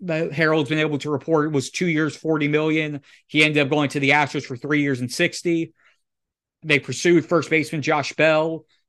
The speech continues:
who ended up going to the Cleveland Guardians for two years and thirty-three million. They discussed going after outfielder Cody Bellinger, who signed with the Chicago Cubs for one year and seventeen and a half million. But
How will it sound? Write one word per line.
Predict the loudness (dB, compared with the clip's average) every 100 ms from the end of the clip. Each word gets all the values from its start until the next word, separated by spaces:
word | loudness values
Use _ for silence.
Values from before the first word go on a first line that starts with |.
| -2
who | 2 2 2 -2
ended | -4 -2 0
up | 0
going | -2
to | -2
the | -8
Cleveland | -4 -2 -2 0
Guardians | 0 0 -4 -8
for | -10
two | -10 -2 0
years | 2 2 0 -2
and | -6 -6
thirty-three | -4 -4 -4 -4 -4
million. | -2 -2 -2 -4 -8 _ _ _ _ -2
They | 0
discussed | 0 0 0 0 -8 -14 -2
going | 0 2
after | 0 0 -4 -2
outfielder | -4 -2 -2 -2
Cody | -2 0
Bellinger, | 2 0 -2 -4 -6 -4
who | -4
signed | -2 -2 -2
with | -4
the |
Chicago | -10 -4 -2 -2
Cubs | -2 0 0 -2 -10 -20 _ _ _
for | 0 2 2
one | 0 0 0
year | 2 2 2
and | -2 -4
seventeen | -2 0 0 -4
and | -4
a | 0
half | 0 -2
million. | -4 -2 -2 -4 -8 -16 _ _ _ _ 0
But | 0 0